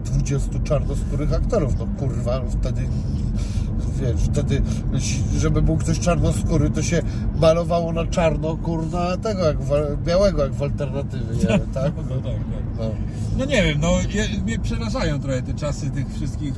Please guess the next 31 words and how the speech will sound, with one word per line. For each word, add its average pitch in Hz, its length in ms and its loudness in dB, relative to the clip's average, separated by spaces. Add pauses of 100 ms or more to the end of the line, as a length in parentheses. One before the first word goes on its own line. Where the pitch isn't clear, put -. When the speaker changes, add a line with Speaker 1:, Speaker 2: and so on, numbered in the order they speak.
Speaker 2:
e, 135 340 0
tej, 151 140 -2
też 151 240 -2
tej 160 140 -2
poprawności, 175 840 0
ale 147 160 2
też, 147 340 -2
e, 151 160 0
tego, 151 260 0
że 143 240 0 (340)
nie 151 80 0
wiem, 147 120 2
czy, 147 120 -2 (420)
czy 151 140 -2
też 151 220 -2
tak 131 200 -2
masz, 131 280 0
ale 127 260 0
ja 127 140 0
na 127 100 0
przykład 123 360 -2
zauważyłem, 135 600 0
że 131 120 2
od 123 80 2
jakiegoś 131 380 0
czasu, 127 460 2
to - 80 -2
myślę 127 240 0
od 123 100 -2
pięciu 135 280 0
lat, 120 280 0